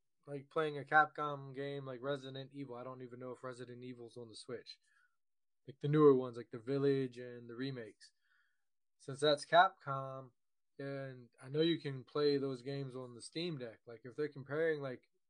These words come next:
the graphics and everything side by side and you're posting the video on YouTube, as a YouTuber, you can fight that copyright claim, but it's going to be a strike against you until, I guess, YouTube or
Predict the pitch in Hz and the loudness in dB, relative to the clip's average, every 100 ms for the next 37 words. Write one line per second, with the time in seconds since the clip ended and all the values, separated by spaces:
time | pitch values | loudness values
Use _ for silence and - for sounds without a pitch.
0 | _ _ 117 127 143 156 139 156 143 147 | _ _ -18 -2 4 4 4 -2 -4 -8
1 | 135 139 139 143 127 143 139 127 127 - | -8 -10 -8 -10 -4 -2 -2 -4 -10 -4
2 | 139 151 143 127 127 127 120 - _ _ | -2 0 -4 -10 -14 -16 -16 -20 _ _
3 | _ 160 160 151 131 120 147 147 135 123 | _ 4 4 0 -6 -2 0 0 -4 -8
4 | 127 202 165 139 123 - _ _ _ _ | -10 -10 -6 -4 -4 -8 _ _ _ _
5 | _ 135 131 135 208 165 165 139 139 123 | _ -8 -6 -4 -6 4 4 4 2 0
6 | 160 220 214 143 - - - 156 196 226 | -6 -4 -2 -2 -6 -18 4 6 8 4
7 | - - 139 147 139 _ _ _ _ - | -4 -12 -8 -8 -10 _ _ _ _ 0
8 | 151 196 156 131 123 - - 160 196 151 | 4 4 2 -4 -6 -14 -6 -2 -2 -2
9 | 123 113 120 104 _ _ _ _ _ _ | -6 -12 -12 -14 _ _ _ _ _ _
10 | _ _ _ _ _ _ - 151 - 160 | _ _ _ _ _ _ -8 -6 -2 4
11 | 165 170 151 135 139 143 117 - 151 160 | 6 6 2 -4 -2 0 -2 -2 0 0
12 | 139 127 147 139 - 139 135 123 - 151 | -2 -2 -2 -4 -6 -4 -6 -6 0 2
13 | 151 139 120 _ _ _ _ _ _ _ | 2 0 -8 _ _ _ _ _ _ _
14 | _ _ 139 156 139 - 139 156 151 151 | _ _ 0 0 0 -4 -4 -2 0 0
15 | 156 135 131 127 127 | 0 -2 -6 -8 -12